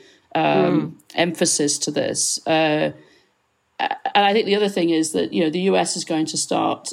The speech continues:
Speaker 1: uh, you know, the U S is in negotiations with the E U. They're agreeing on how much gas, L N G,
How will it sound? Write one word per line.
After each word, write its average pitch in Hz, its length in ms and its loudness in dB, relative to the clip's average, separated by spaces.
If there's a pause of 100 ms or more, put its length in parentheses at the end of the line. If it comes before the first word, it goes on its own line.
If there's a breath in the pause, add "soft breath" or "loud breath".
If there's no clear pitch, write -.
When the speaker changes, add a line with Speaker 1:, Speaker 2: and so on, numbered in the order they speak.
Speaker 1:
uh, 160 240 0
you 170 120 4
know, 151 80 4
the 156 60 2
U 170 100 2
S 165 140 0
is 151 120 -4
in 160 60 2
negotiations 151 760 0
with 170 80 -4
the 180 120 0
E 160 60 0
U. 165 380 2
They're 156 320 0
agreeing 160 400 0
on 151 120 -2
how 160 220 0
much 156 380 -2
gas, 160 440 0
L 156 180 -2
N 151 120 2
G, 156 460 0